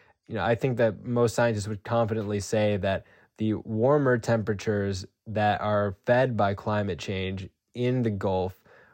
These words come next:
would have contributed to a rapidly intensifying storm like the one we saw with Ida and like those that are predicted in the future with climate change.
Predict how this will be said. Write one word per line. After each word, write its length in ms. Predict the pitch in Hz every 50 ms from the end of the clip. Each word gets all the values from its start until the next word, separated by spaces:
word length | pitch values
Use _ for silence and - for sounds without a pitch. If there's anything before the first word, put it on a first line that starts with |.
| _ _
would 240 | - 107 113 117 113
have 100 | 110 101
contributed 640 | - 117 110 - - 120 110 107 104 107 107 101 95
to 220 | - - 110 104 - -
a 160 | 104 104 98
rapidly 560 | 98 107 107 110 110 - 120 104 107 107 104
intensifying 800 | 104 104 98 - 107 104 95 - 98 - - 98 92 87 87 90
storm 480 | - - - - 107 107 107 110 107 104
like 180 | 98 98 95
the 80 | - 95
one 220 | 92 98 98 98
we 100 | 92 92
saw 300 | 90 - - 98 92 87
with 100 | 90 87 -
Ida 400 | - 113 123 123 123 120 120 104 - - - _ _
and 180 | - 107 110 107
like 240 | 101 104 104 101 - - - _ _ _ _ _ _ _ - - - - 110
those 300 | 110 113 107 104 101 95
that 120 | 117 101
are 80 | 101 98
predicted 560 | - 104 98 104 101 - - 101 98 95 90
in 160 | - 104 101
the 60 | 95
future 380 | 92 - - 107 101 92 - 90
with 140 | 87 92 -
climate 340 | - 98 85 85 76 -
change. 400 | - - - - - - - -